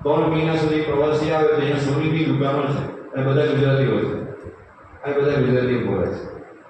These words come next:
કોઈ ખૂણો એવો નથી ગુજરાતી ન હોય, અહીંયા ગુજરાતી ભાષા છે જ. અ,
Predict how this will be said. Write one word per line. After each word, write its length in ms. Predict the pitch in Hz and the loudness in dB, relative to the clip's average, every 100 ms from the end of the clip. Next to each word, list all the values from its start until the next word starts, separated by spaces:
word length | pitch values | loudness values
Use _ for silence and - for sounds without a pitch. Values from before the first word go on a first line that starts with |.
| - | -8
કોઈ 180 | 196 180 | 0 2
ખૂણો 320 | 131 139 131 | 2 2 2
એવો 180 | 131 127 | 2 2
નથી 160 | 123 123 | 0 0
ગુજરાતી 560 | 123 117 113 110 110 | 0 0 0 0 -2
ન 80 | 104 | -2
હોય, 220 | 95 92 | 0 0
અહીંયા 160 | 113 117 | 0 -2
ગુજરાતી 400 | 123 127 127 127 | -2 0 2 2
ભાષા 260 | 120 120 | 0 0
છે 180 | 117 120 | 0 -2
જ. 120 | 120 - - - - - - - - - - - - - - - - - - - - - - - - - - - - | -4 -8 -10 -16 -16 -20 -20 -20 -20 -20 -20 -20 -20 -20 -20 -20 -20 -20 -20 -20 -20 -20 -20 -20 -20 -20 -20 -20 -12
અ, 220 | - 120 | -6 -2